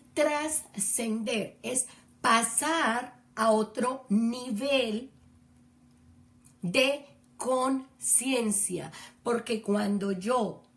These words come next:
tengo conciencia, como la palabra lo dice, con es conjunto, unión, cuando yo uno el conocimiento, por eso estamos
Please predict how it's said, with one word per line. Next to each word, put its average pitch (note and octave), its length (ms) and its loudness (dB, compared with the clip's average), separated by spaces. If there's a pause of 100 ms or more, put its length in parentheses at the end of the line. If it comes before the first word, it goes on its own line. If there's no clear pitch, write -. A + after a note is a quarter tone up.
tengo A3+ 540 -2
conciencia, B3+ 1080 0
como F#3 180 -2
la F#3+ 160 -2
palabra F#3+ 400 0
lo G#3+ 160 -2
dice, G#3 400 -2 (340)
con D4+ 400 6 (480)
es C#4 420 4 (280)
conjunto, C4+ 1200 0 (100)
unión, A#3 800 0 (720)
cuando G#3+ 340 2
yo A#3 400 -2
uno C4 640 2 (800)
el G#3+ 200 0
conocimiento, C#4 1400 -2 (560)
por - 160 2
eso A#3+ 280 4
estamos A#3+ 580 0